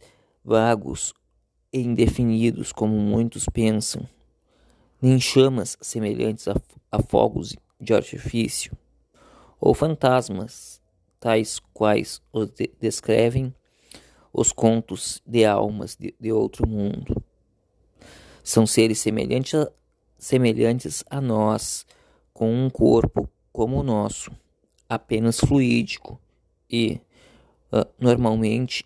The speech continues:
invisível. Quando unida ao corpo, durante a vida, tem a alma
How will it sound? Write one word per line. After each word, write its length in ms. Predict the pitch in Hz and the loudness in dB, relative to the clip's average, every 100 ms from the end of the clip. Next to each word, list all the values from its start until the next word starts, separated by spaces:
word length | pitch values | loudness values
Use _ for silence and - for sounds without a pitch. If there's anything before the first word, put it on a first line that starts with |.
| - | -8
invisível. 800 | 127 120 127 117 113 107 - - - _ _ _ _ _ _ _ _ _ _ _ _ _ _ _ _ _ _ - | -6 -4 -4 -2 0 0 -4 -8 -12 _ _ _ _ _ _ _ _ _ _ _ _ _ _ _ _ _ _ -20
Quando 360 | - 117 110 104 | 2 4 4 2
unida 300 | 104 123 127 | 2 4 4
ao 100 | 117 | 2
corpo, 600 | - 107 117 - - - _ _ _ _ | 0 2 2 2 0 0 _ _ _ _
durante 380 | 120 107 101 101 | -4 -4 -4 -6
a 60 | |
vida, 480 | 90 101 117 117 127 - _ _ _ | -6 -4 -2 0 -2 -6 _ _ _
tem 300 | 113 101 - - | 0 2 0 -4
a 240 | 104 58 | -2 2
alma 500 | 55 104 113 120 120 | 2 2 0 -2 -4